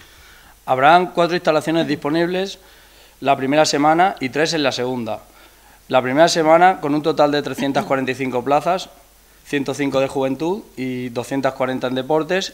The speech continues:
y la segunda semana un total de doscientas ochenta y cinco plazas, ciento cinco en juventud y ciento ochenta en deportes.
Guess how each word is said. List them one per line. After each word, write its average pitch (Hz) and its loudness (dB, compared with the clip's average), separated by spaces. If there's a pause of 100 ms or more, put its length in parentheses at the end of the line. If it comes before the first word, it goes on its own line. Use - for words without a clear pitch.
(120)
y 127 -10
la 123 -2
segunda 139 0
semana 147 0
un 151 -2
total 143 -2
de 156 0
doscientas 139 -4
ochenta 123 -8
y - -8
cinco 131 -6
plazas, 107 -8 (100)
ciento 135 -6
cinco 139 -4
en 135 -4
juventud 143 -4
y 131 -10
ciento 131 -6
ochenta 139 -4
en 143 -2
deportes. 113 -8